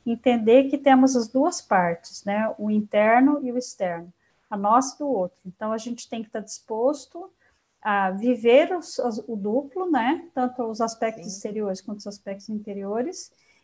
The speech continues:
Speaker 1: e se deparar com o duplo do outro, <laughs> né? Eu tenho que olhar pra outra pessoa e encarar também que ela tem os aspectos externos e internos. Tem luz e sombra. Tem tudo aquilo que eu julgo que seja bonito, bacana, e que eu gosto, as características que eu admiro, mas também tem o outro lado que eu não admiro,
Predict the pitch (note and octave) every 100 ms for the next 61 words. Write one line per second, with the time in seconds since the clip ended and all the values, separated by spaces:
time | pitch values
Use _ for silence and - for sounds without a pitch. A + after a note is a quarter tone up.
0 | _ - C4+ D#4 G4+ G4+ D#4 D4 D4 D4
1 | C4 B3+ D#4 - E4+ C4+ C4+ C#4 D#4+ D#4+
2 | E4+ A#3+ G#3 - F3+ E3+ _ _ F3+ D#3
3 | - A3 - _ _ _ A3+ A3 B3 B3
4 | A#3 A3+ A3+ B3+ D4 F4 D4+ C#4 C4+ B3+
5 | - C4 C#4 C#4 D#4 C#4+ C4 C4+ D#4+ C4+
6 | A#3+ B3 D4 - E4 E4 E4+ D4 C4+ C#4
7 | C#4 - B3 - - B3+ - A#3+ B3+ C#4
8 | D4 C#4+ D4+ D4+ G#3+ F3 F3 - B3+ B3+
9 | B3+ D4+ E4+ E4 E4 - A3+ G3+ F#3+ F#3+
10 | F3+ _ _ _ _ A#3+ B3 D4 D#4+ E4
11 | C#4 C4+ C#4 C4+ A#3+ B3 B3+ - A#3 A3+
12 | A3 G#3+ A3 A3+ C4 C4+ C4+ G3 A3+ -
13 | A3 A#3 B3 A3 G#3+ A#3 G#3 G3+ G#3 B3
14 | C4+ C4 G#3+ G#3 A3+ A3 A3 A3+ A3 G#3+
15 | - A3+ - G#3 G#3+ A3+ A3+ A3 D4+ F4+
16 | F4 - F#4 G4 F4+ F#4+ F#4+ F#4 F#4+ F#4+
17 | F4+ E4 E4+ F4 F4 E4+ F#4+ D#4+ G#3+ F#3+